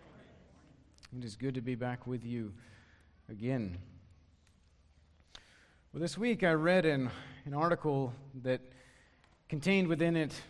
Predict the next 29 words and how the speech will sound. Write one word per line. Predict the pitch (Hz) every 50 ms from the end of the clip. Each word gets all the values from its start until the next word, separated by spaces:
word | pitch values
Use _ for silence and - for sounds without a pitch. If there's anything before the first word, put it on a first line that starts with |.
| - 123
a | 139
quote | 139 - - 165 160 156 147 - - - 135
that | 135 127
I've | 127 127 123 -
heard | 143 147 143 139 135 120 123 - - - - - - - _ -
more | 135 139 139 139
times | 143 151 143 139 139 131
than | 135 127 123
I | 123 120
would | 110 107
have | 95 107
liked. | 139 147 135 123 117 - - - - - - - _ - - _ _ _ _ _ _ _ _ _ -
And | 117 120 -
some | - 151 147
of | 135 127
you | 139 143 139 131 113 104 - - - - - - 131
may | 131 131
have | 120 -
heard | 117 147 147 127
this | 127 117 -
quote | - - 135 127 120 - - - - - - - -
yourselves. | 123 110 - - 151 143 135 127 113 98 - - - - - - - - - - _ _ _ _ _ _ - -
In | 139
the | 143 151
early | 170 185 180 175 165 156 143
twentieth | 147 - - - 170 175 165 156 143 147
century, | - 165 165 165 156 - 147 143 139 135 127 123 - - - - - - - - 117
Mahatma | 127 135 135 120 170 170 160 147 147 135
Gandhi, | 123 143 147 156 156 156 143 131 123 110 117 127 123